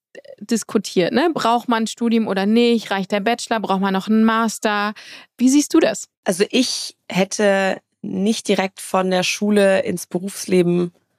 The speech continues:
Speaker 2: starten wollen. Also im Rückblick, ich würde meine Studienzeit nicht missen wollen. Ich glaube, da gibt's verschiedene Ebenen. Das eine ist ja einfach mal diese Zeit auch zu haben, sich selber zu entdecken und selbst, ähm, seine Stärken und Schwächen auch kennenzulernen, auch akademisch mit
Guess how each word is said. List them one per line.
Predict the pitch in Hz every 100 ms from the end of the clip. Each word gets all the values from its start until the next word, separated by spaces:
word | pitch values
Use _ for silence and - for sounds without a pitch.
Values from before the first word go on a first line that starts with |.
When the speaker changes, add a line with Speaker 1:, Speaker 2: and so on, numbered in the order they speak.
| _ _ _ _ _
Speaker 2:
starten | - - 190 180 156
wollen. | 185 269 -
Also | - 185 190
im |
Rückblick, | 175 226 - 240
ich | 185 -
würde | 185
meine | 190 180
Studienzeit | 170 - 208 - 190
nicht | 170
missen | 180 214 233 214
wollen. | 208 214 220 - - - - _ _ _ _ -
Ich | -
glaube, | 190
da | 208
gibt's | 180 -
verschiedene | 175 190 180 175 175 - _
Ebenen. | 170 156 139 151 - _ -
Das | 175
eine | - 220 226
ist | -
ja | 220
einfach | 196 185
mal | 185 101 202 - _ _ -
diese | 165 170
Zeit | - - 170 233 -
auch | -
zu | - 185
haben, | 175 180 190 190 185 -
sich | - 175 -
selber | 180 202 190 185
zu | - -
entdecken | 170 - 196 - 208 208 196 - - _ -
und | 175 170
selbst, | - 185 190 - - - -
ähm, | - 175
seine | 175 175
Stärken | 170 - 180 202
und | 175
Schwächen | - 190 202 220
auch | 208 202
kennenzulernen, | - 190 190 196 185 180 185
auch | - 202
akademisch | - - 170 185 208 214 -
mit | 175